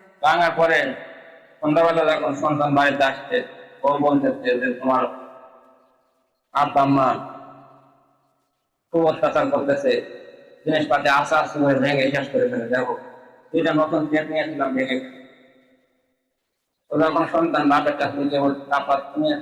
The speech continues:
একটু হুঁশ জ্ঞান করে চলবে না? প্লেটটা তুমি এত দামি একটা প্লেট ভেঙে ফেললে।" এই সময় ওই নাতি চলে আসছে,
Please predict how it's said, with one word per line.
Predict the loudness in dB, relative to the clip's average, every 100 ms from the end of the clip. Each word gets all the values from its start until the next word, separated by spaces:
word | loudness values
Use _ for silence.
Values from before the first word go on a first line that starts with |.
| -8 -20 -20 -20 _ _ _
একটু | -8 -2
হুঁশ | 0 2
জ্ঞান | 0 0
করে | 0 0
চলবে | 0 2 2
না? | 0 -2 -6 -16 -20 -20 -20 -20 _ _ _
প্লেটটা | -2 -2 0 0
তুমি | 0 0 0
এত | 2
দামি | 2 2 2
একটা | 0 -2 -2
প্লেট | 0 0 -2 -10 -18 -18 -4
ভেঙে | -2 0
ফেললে।" | -2 -2 -4 -6 -16 -20 -20 -20 _ _ _ _ _ _ _ _ _ _ _ _
এই | -2 0 0
সময় | 0 2 2 2 -2 -10 -16 -20 -20 -20 _ _ _ -2
ওই | 2
নাতি | 2 2 0
চলে | 2 2
আসছে, | 0 -4 -14